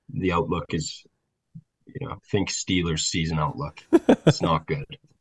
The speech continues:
Speaker 2: Good answer. I agree with you. The other thing that's getting me these days is lineups at doors to go into classrooms when people are coming out. It's like, maybe let's not swarm the door like bees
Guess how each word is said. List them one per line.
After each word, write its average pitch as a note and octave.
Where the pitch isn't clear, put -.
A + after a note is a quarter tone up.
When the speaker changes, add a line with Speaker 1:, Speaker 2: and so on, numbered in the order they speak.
Speaker 2:
Good B2+
answer. G#2
I C#3+
agree C#3+
with B2+
you. G#2+
The A2
other C3+
thing B2
that's G#2+
getting G#2
me G#2+
these G2
days F#2+
is F2+
lineups A2+
at E2
doors G#2
to F#2+
go F#2+
into C#3
classrooms F2+
when F#2
people G#2
are F#2
coming G2+
out. F2+
It's -
like, G2
maybe D3
let's A#2
not G#2
swarm C#3
the G#2+
door G2
like F#2+
bees G#2+